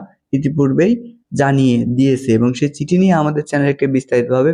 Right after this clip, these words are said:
ভিডিও আমরা আলোচনা করেছিলাম। সেই চিঠির আঙ্গিকে আমরা আজকের ভিডিওটি উপস্থাপন করব। সেই ভিডিওটি যদি আপনারা মিস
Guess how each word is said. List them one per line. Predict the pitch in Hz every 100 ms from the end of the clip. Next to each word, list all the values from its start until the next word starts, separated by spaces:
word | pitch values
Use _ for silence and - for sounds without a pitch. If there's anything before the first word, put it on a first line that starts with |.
| 143
ভিডিও | 131 127 120
আমরা | 120 135
আলোচনা | 117 113 117 117
করেছিলাম। | - 147 143 113 110 110 _ _ _ _ _ -
সেই | - 151 - -
চিঠির | - 180 208
আঙ্গিকে | 180 165 151 147 190 208 202 - _
আমরা | 135 139 151 180 175 127
আজকের | 135 - 135
ভিডিওটি | 131 127 123 175 196 - _ _
উপস্থাপন | 123 127 123 127 127 123 123
করব। | 135 117 117 - - _ -
সেই | 147
ভিডিওটি | 143 143 147 170
যদি | 160 165
আপনারা | 160 160 165
মিস | 151